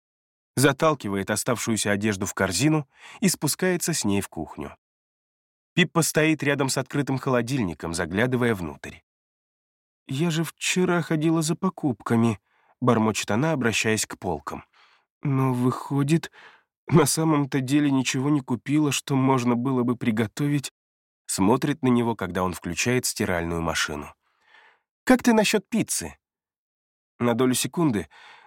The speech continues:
Джейми задумывается о своем постоянно растущем животе и твердом решении после медового месяца сесть на диету.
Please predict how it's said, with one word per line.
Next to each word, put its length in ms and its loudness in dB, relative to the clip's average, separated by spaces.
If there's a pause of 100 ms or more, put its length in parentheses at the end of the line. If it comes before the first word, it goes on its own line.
(180)
Джейми 280 4
задумывается 800 0
о 40 0
своем 400 0
постоянно 720 0
растущем 520 0
животе 500 0
и 40 -4
твердом 460 0
решении 440 2
после 380 -2
медового 540 2
месяца 440 -2
сесть 360 -2
на 100 2
диету. 540 -4